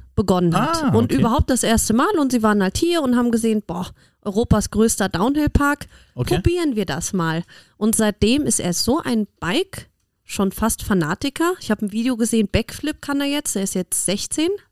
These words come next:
Speaker 1: der Sohn.
Speaker 2: Ja, Wahnsinn,
Speaker 1: Also
Speaker 2: ja.
Speaker 1: richtig guter Biker.
Speaker 2: Ja, richtig
Speaker 1: Und
Speaker 2: gut.
Speaker 1: für die ist das eben der Hauptjahresurlaub und für den Sohn das Größte, wenn er mit dem Papa hier biken gehen kann.
Speaker 2: Ja, und der Tobias ist ja unlängst nach Wien gezogen.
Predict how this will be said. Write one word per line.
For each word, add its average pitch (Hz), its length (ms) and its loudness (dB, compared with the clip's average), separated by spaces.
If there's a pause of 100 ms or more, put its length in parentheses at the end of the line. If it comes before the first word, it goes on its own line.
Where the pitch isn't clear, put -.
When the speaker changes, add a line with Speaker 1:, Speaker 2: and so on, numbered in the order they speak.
(140)
Speaker 1:
der 262 100 -2
Sohn. 277 220 2
Speaker 2:
Ja, - 80 2
Wahnsinn, 110 280 2
Speaker 1:
Also 95 160 2
Speaker 2:
ja. - 60 -6
Speaker 1:
richtig 320 440 -2
guter - 280 -2
Biker. 170 380 -2 (240)
Speaker 2:
Ja, 113 80 2
richtig 131 240 -4
Speaker 1:
Und 240 140 2
Speaker 2:
gut. - 40 0
Speaker 1:
für 226 160 -2
die 269 320 -6
ist - 180 -2
das 254 180 0
eben 247 320 2 (360)
der 196 140 2
Hauptjahresurlaub 262 880 0
und 208 120 -8
für 220 120 -2
den 202 160 0
Sohn 214 220 0
das 240 180 -4
Größte, 208 440 2
wenn 233 140 0
er 196 120 -2
mit 220 220 -2
dem 208 100 -8
Papa 190 240 0
hier 269 140 0
biken 180 320 -2
gehen 180 200 -4
kann. 185 160 -4
Speaker 2:
Ja, 123 100 4
und 120 140 0
der 120 60 0
Tobias 139 380 2
ist 139 140 2
ja 127 100 4 (100)
unlängst 143 500 2
nach 117 180 2
Wien 117 180 6
gezogen. 135 480 0